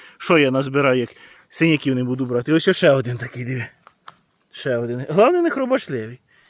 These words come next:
Нічого страшного, хай буде. В хазяйстві пригодиться.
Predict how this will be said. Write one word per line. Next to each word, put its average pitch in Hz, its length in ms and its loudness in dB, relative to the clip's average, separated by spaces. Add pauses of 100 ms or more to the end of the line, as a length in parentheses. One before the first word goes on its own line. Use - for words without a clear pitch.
(160)
Нічого 156 240 -6
страшного, 127 480 -8
хай 151 120 -2
буде. 143 340 -6 (440)
В - 40 -20
хазяйстві 165 440 -4
пригодиться. 143 600 -8